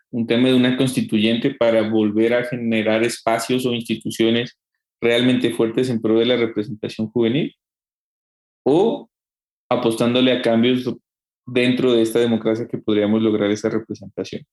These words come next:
En mi caso, por ejemplo, ¿yo qué digo? Los consejos municipales de juventud no sirven, lo que vamos a elegir.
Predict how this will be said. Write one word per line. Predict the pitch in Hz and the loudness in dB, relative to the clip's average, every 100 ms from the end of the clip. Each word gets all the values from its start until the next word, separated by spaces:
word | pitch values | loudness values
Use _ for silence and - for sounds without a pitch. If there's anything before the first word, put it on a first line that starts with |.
| _ - | _ -2
En | 127 127 | 2 2
mi | 123 | 2
caso, | 151 135 110 | 2 2 0
por | 110 | 0
ejemplo, | 110 135 110 - _ _ _ _ _ - | 0 0 -2 -6 _ _ _ _ _ -4
¿yo | 131 139 | -2 2
qué | 151 | 2
digo? | 147 113 | 4 4
Los | 110 110 | 2 0
consejos | 117 127 135 135 | -2 0 2 2
municipales | 147 135 113 113 120 | 2 0 -2 -2 0
de | 131 | 0
juventud | 127 107 107 139 - | 0 -2 0 -4 -4
no | 120 117 | -2 -2
sirven, | 170 156 110 107 - _ | 2 2 2 -2 -8 _
lo | 113 110 | -4 0
que | 110 | 2
vamos | 107 123 | 2 0
a | 127 | 0
elegir. | 120 165 123 | 0 -2 -4